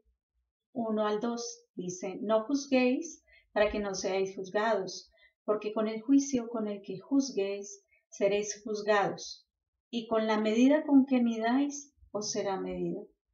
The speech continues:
Todo, absolutamente todo será dado, medida por medida, y no podremos escapar del juicio divino. Por eso acuérdate que el Eterno no puede ser burlado.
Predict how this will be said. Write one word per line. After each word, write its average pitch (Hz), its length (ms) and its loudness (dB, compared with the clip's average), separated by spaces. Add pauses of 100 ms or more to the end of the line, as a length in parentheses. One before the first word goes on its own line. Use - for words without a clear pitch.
(1160)
Todo, 226 340 2 (480)
absolutamente 220 960 -4
todo 220 320 -2
será 185 320 -6
dado, 196 420 -8 (360)
medida 233 520 0
por 226 200 -2
medida, 190 420 -4 (220)
y 254 100 -8
no 196 180 -6
podremos 208 480 -2
escapar 240 680 -4 (580)
del 202 120 -2
juicio 196 280 -2
divino. 190 460 -2 (760)
Por 214 120 0
eso 226 200 0
acuérdate 240 600 -2
que 220 80 -6
el 208 80 -2
Eterno 214 560 -4 (540)
no 208 200 0
puede 220 320 2
ser 208 240 -6
burlado. 196 580 -4